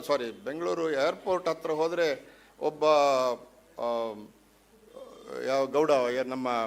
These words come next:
ಬೆಂಗಳೂರು ಕ-, ಕೆಂಪೇಗೌಡರ ಒಂದು ದೊಡ್ಡ ವಿಗ್ರಹವನ್ನು ಮಾಡಿದ್ದಾರೆ, ಖಡ್ಗ ಎಲ್ಲ ಹಿಡಿದು. ಆ ಕೆಂಪೇಗೌಡ ಹಾಕಿದ ಬಟ್ಟೆ, ಅದ್ರ ಬಗ್ಗೆ ಯಾರೋ ಸಂಶೋಧನೆ ಮಾಡಿದ್ದಾರೆ. ಹದಿನಾರನೇ, ಅದ್-, ಅವನು ಬದುಕಿದ ಕಾಲಘಟ್ಟದಲ್ಲಿ ಒಬ್ಬ ಸೈನಿಕನ ವೇಷ ಹೇಗಿತ್ತು,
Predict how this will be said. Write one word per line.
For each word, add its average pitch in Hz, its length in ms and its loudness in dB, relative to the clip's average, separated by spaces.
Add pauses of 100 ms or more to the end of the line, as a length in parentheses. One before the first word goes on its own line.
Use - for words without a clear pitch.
(300)
ಬೆಂಗಳೂರು 220 340 8
ಕ-, 226 80 2
ಕೆಂಪೇಗೌಡರ 247 640 8
ಒಂದು 220 300 6
ದೊಡ್ಡ 190 180 2
ವಿಗ್ರಹವನ್ನು 170 520 4
ಮಾಡಿದ್ದಾರೆ, 107 380 -6 (920)
ಖಡ್ಗ 180 240 2
ಎಲ್ಲ 160 260 2
ಹಿಡಿದು. 143 380 -4 (640)
ಆ - 20 -8 (120)
ಕೆಂಪೇಗೌಡ 262 560 4
ಹಾಕಿದ 214 420 4
ಬಟ್ಟೆ, 147 600 -2 (880)
ಅದ್ರ 202 120 4
ಬಗ್ಗೆ 220 140 2
ಯಾರೋ 226 160 6
ಸಂಶೋಧನೆ 220 520 0
ಮಾಡಿದ್ದಾರೆ. 156 320 -4
ಹದಿನಾರನೇ, 233 520 2
ಅದ್-, 175 280 -2
ಅವನು 190 200 0
ಬದುಕಿದ 196 360 0
ಕಾಲಘಟ್ಟದಲ್ಲಿ 175 1120 -2 (220)
ಒಬ್ಬ 185 200 2
ಸೈನಿಕನ 240 540 2
ವೇಷ 160 340 -2
ಹೇಗಿತ್ತು, 123 840 -10